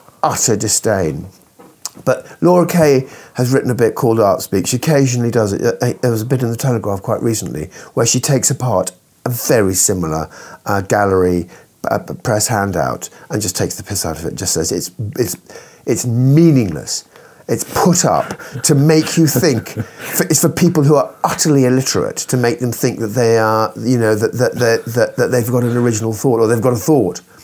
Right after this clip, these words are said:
Speaker 1: I can't, I'm trying to think of a good metaphor. Someone wrote something about, um, I don't, it's a bit like a go faster stripe on a car. That's kind of how I feel about it. You know, it doesn't make any difference to the thing,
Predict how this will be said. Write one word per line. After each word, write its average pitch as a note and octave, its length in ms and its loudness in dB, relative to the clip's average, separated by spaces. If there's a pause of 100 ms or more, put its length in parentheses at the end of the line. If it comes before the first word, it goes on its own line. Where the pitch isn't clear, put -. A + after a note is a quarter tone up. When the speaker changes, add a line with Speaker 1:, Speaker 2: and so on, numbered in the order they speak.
(920)
Speaker 1:
I C3+ 60 -2
can't, G3 340 2
I'm F3+ 120 4
trying F#3+ 140 2
to G3+ 60 2
think G#3 120 4
of F3 80 4
a E3+ 40 4
good E3+ 160 2
metaphor. C#3+ 540 0
Someone - 580 0
wrote D3 200 2
something D3 260 0
about, C3+ 300 0
um, B2+ 320 0 (3750)
I D3+ 80 0
don't, D#3+ 180 2
it's D#3 120 2
a - 40 2
bit F3+ 120 2
like F#3+ 140 0
a D#3+ 40 4
go D3+ 240 4
faster E3+ 400 0
stripe F#2 360 0
on F#2+ 100 0
a G2 60 -4
car. G2 320 0
That's G2 200 -2
kind A2 140 -4
of G2 80 -4
how G2 80 -2
I F#2+ 80 -2
feel G2+ 240 0
about E2+ 320 -4
it. A2 60 -6
You G#2+ 80 -4
know, G2+ 80 -4
it D#3+ 60 -8
doesn't C#3 200 -4
make C3+ 140 -4 (280)
any A3+ 380 4
difference E3 480 0
to B2 120 -2
the A2 120 -6
thing, F#2+ 520 -2